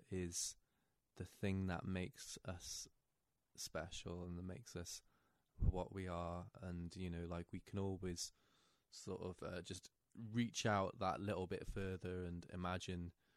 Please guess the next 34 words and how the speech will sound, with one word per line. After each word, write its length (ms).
you 140
know, 220
so 300
many 220
different 380
crazy 400
things 440
that 220
it's, 560
you 120
know, 120
like, 300
people 280
say 220
that 200
the 80
universe 580
is 120
really 260
old, 480
and 400
I 80
suppose 440
it 100
is. 240
It's 160
fourteen 460
billion 360
years 240
old, 300
and 120
that's 200
pretty 420
old. 300